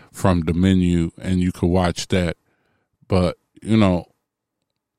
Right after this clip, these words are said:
the sun is in, in, in a solar minimum slash maximum.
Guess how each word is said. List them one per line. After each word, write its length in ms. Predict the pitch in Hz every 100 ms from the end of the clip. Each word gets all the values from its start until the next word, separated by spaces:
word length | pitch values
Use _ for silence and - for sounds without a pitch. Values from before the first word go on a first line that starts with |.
| -
the 100 | 107
sun 380 | - 120 135 123
is 140 | 104
in, 260 | 113 104 101
in, 440 | 98 98 87 95
in 100 | 95
a 40 |
solar 420 | 85 - 110 98 92
minimum 520 | 98 98 95 95 92
slash 500 | - 98 95 92 -
maximum. 680 | 98 98 - - 92 90